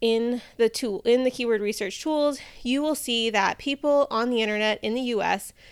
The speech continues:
search for M C T oil diarrhea about a thousand times every single month, and there's not a ton of competition to get your article to rank on the first page of Google. So you can create that post, and in a few weeks or months,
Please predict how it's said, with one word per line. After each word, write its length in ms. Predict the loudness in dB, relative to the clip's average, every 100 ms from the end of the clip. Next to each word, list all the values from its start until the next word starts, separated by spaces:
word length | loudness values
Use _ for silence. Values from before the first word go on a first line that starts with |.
| -20
search 340 | -2 2 2 2
for 120 | 0
M 260 | 2 0
C 180 | -2 -6
T 260 | -6 -2 0
oil 260 | 0 0
diarrhea 520 | 0 0 0 -2 -2 -2
about 220 | 0 -2
a 40 | -2
thousand 500 | 0 2 4 2 -4
times 520 | -4 -2 -2 -4 -4
every 240 | -2 0 -2
single 280 | -2 -4
month, 320 | -2 -2 -4 -8 -20 -20 -20 -4
and 120 | 0
there's 260 | 4 2 2
not 300 | 2 2 2
a 80 | -2
ton 240 | -2 -2
of 80 | -2
competition 760 | -2 -4 -4 -4 -2 -2 -2 0
to 120 | 0
get 220 | 2 2
your 120 | 2
article 420 | 2 0 -2 -4 -4
to 160 | -4
rank 340 | -2 -4 -4 -8
on 140 | -10
the 60 | -10
first 300 | -10 -12 -10
page 200 | -8 -6
of 80 |
Google. 420 | 2 2 2 -6 -12 -20 -20 _ _ -20
So 240 | 2 4
you 180 | 6 2
can 180 | 0 -2
create 320 | 0 0 2
that 200 | 2 2
post, 440 | 0 -2 -2 -4 -14 -20 -20 -20 -2
and 340 | 2 4 2
in 160 | 2 0
a 60 | 0
few 220 | 0 -2
weeks 440 | -2 -4 -4 -6 -2
or 100 | -2
months, 500 | 0 -2 -4 -6